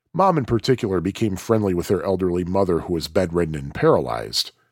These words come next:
The routine changed significantly in nineteen eighty-six when we had our first Christmas in Joliet,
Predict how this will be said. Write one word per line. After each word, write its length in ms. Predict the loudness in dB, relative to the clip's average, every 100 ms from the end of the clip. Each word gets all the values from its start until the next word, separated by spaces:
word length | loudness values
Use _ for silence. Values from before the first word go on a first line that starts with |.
| _ _ -8
The 80 | -2
routine 460 | 0 0 2 2 4
changed 460 | 2 2 2 2 2
significantly 880 | 0 0 2 2 2 0 -2 -2
in 120 | -2 0
nineteen 360 | 0 0 -2
eighty-six 640 | -2 -2 -4 0 0 -2 -6
when 160 | -4
we 120 | -2 2
had 180 | 2
our 80 | 2
first 380 | 2 0 0 -2
Christmas 440 | 0 0 2 -2
in 120 | -2 0
Joliet, 600 | 2 2 2 2 0